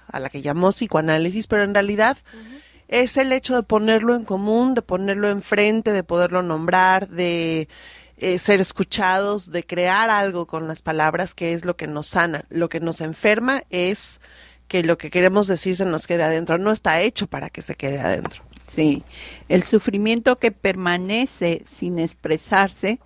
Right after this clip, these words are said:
Speaker 3: se manifiesta más tarde en síntomas neuróticos, enfermedades psicosomáticas, por medio de las cuales el cuerpo expresa lo que nuestra mente no ha podido, este, sacar o expulsar.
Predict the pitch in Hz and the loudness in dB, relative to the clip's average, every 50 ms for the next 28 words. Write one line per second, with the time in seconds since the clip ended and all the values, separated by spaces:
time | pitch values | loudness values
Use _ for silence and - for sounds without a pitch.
0 | _ _ - - - - _ _ - - 220 202 208 208 220 226 226 - 294 277 | _ _ -20 -20 -20 -20 _ _ -6 -4 -2 0 2 2 2 0 0 0 0 0
1 | 269 - - 320 277 254 262 254 - _ - 240 233 233 247 240 226 214 - - | 0 2 2 2 4 4 2 2 0 _ 2 2 2 2 2 0 0 -2 -4 -4
2 | 233 226 226 - 233 233 233 220 214 208 - 190 180 175 180 180 202 214 220 214 | -4 -4 0 2 2 4 4 4 2 0 0 -2 -2 0 2 4 4 4 4 2
3 | - 220 - - - 233 240 - - - _ _ _ _ _ _ _ _ _ _ | -2 -8 -6 -2 0 0 0 -2 -6 -16 _ _ _ _ _ _ _ _ _ _
4 | _ _ - 196 202 - 233 208 196 202 202 196 208 202 208 208 - - 208 - | _ _ -4 -4 0 2 2 2 2 2 2 4 6 6 6 4 2 -4 -6 -2
5 | - 180 180 - - 180 180 185 190 202 202 - 214 202 - - - 165 - - | 0 0 0 0 -2 -4 0 2 2 2 2 -2 -6 -10 -6 -4 -4 -4 -6 -4
6 | - 185 180 175 185 185 175 185 190 190 208 214 220 226 226 - - _ - 226 | -4 -4 -2 0 -2 0 2 2 2 2 2 2 2 2 2 0 -4 _ 2 2
7 | 214 208 180 180 190 190 - - - - - - - _ - 196 196 - - - | 4 4 2 0 0 -2 -6 -14 -20 -20 -20 -20 -16 _ -2 -2 -2 0 0 2
8 | 220 226 226 - - 233 226 - - _ - - 190 190 190 - - 202 196 180 | 2 2 2 2 2 2 2 2 -2 _ -2 0 2 2 2 2 0 2 4 4
9 | 175 170 - - - 165 156 160 160 160 170 170 - - 170 170 170 175 185 196 | 2 2 0 -2 -4 -2 -2 -2 -2 -4 -4 -4 -4 -4 -4 -2 -2 -2 -4 -4
10 | 196 - 208 196 185 180 180 180 180 - _ 165 170 165 160 156 180 190 202 208 | -2 -2 -2 0 0 2 2 2 2 0 _ 0 0 0 0 0 -4 -4 -4 -2
11 | 185 208 208 220 226 - - _ _ _ _ _ _ - - 165 165 - - _ | 0 2 2 2 0 -4 -10 _ _ _ _ _ _ -8 -6 -6 -6 -6 -8 _
12 | _ - 175 165 - - - - - - - 196 180 - _ - 202 202 202 196 | _ 0 0 2 0 0 -4 -10 -20 -4 0 0 0 0 _ 0 0 2 2 0
13 | - - - 165 165 165 160 - - _ 160 156 143 - - - 170 147 143 - | -2 -4 -4 -2 -2 -2 -2 -6 -8 _ -8 -8 -8 -10 -6 -4 -2 -2 -2 -4
14 | - | -8